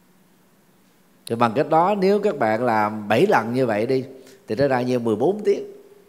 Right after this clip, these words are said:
Rồi tám tiếng ngủ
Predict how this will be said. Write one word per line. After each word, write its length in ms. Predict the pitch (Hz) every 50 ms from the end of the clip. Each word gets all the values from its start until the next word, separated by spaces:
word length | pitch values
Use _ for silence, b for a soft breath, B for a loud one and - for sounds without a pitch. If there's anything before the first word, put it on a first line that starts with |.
| _ _ _ _ _ _ _ _ _ _ _ _ _ _ _ _ _ _ _ _ _ _ _ _ _ _ _ _ _ _ _ _ _ _ _ _ _ _ _ _ _ _ _ _ _ _ _ _ _ _ _ _ _ _ -
Rồi 100 | 98 95
tám 280 | - 151 151 185 214 196
tiếng 180 | 208 233 233 214
ngủ 340 | 165 117 107 123 180 233